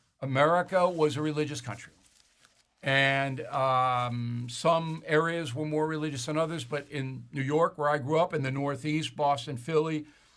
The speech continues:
there was a big ethnic drive, um, toward religion. What that did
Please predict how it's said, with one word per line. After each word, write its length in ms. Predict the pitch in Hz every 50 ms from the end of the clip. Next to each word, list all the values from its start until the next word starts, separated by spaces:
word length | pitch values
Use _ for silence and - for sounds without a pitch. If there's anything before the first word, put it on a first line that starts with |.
| _ _
there 100 | - 135
was 160 | 139 135 120
a 40 | 123
big 340 | 117 120 147 160 170 151 -
ethnic 580 | - 156 151 156 - - 156 160 160 156 - _ _ _ _ _ _ _ _ _
drive, 840 | - 113 113 120 143 151 147 147 151 151 151 160 160 160 160 - - _ _ _ _ _ _ _ _ _ _ -
um, 800 | 139 135 135 131 131 131 131 131 131 131 127 131 131 135 135 - - _
toward 380 | - - - 143 147 151 160 151
religion. 400 | 156 170 170 196 180 120 - - _ _ _ _ _ _ _ _ _ _ _ _ _ - - _ _
What 320 | - 135 120 165 208 226 -
that 240 | 269 254 240 226
did 480 | - 214 220 190 156 123 113 117 120 -